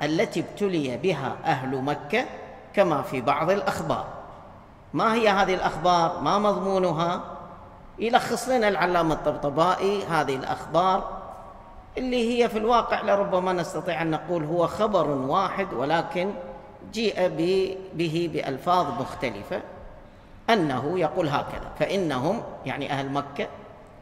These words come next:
"لما أصروا على كفرهم وأذاهم للنبي صلى الله عليه وآله والمؤمنين به، دعا عليهم النبي فقال:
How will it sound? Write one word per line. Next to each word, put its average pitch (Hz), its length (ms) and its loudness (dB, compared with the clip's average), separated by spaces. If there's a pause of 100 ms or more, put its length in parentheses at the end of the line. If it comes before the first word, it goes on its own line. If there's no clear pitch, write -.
(360)
"لما 175 400 4
أصروا 240 600 4
على 135 400 0 (120)
كفرهم 135 640 -4 (260)
وأذاهم 175 800 2
للنبي 147 640 0 (440)
صلى 170 280 2
الله 151 360 4
عليه 123 420 -2
وآله 180 520 0 (180)
والمؤمنين 131 720 -2
به، 185 380 -2 (800)
دعا 202 680 4
عليهم 147 640 0
النبي 117 440 -4 (520)
فقال: 165 640 6